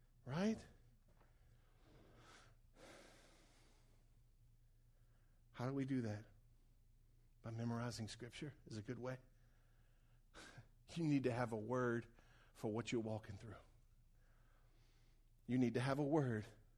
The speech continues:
for what you're walking. Does that mean, "Pastor, I gotta go memorize it before I walk through it"? No, listen to me. I've memorized Scripture just simply because those are the,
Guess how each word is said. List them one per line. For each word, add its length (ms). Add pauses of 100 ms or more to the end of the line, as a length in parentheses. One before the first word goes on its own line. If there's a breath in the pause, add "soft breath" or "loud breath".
(260)
for 120
what 280
you're 80
walking. 260
Does 120
that 100
mean, 180
"Pastor, 300
I 20
gotta 120
go 100
memorize 500
it 80
before 220
I 40
walk 240
through 100
it"? 60
No, 140 (260 loud breath)
listen 200
to 100
me. 120
I've 200
memorized 520
Scripture 440 (280 loud breath)
just 220
simply 260
because 340
those 200
are 60
the, 180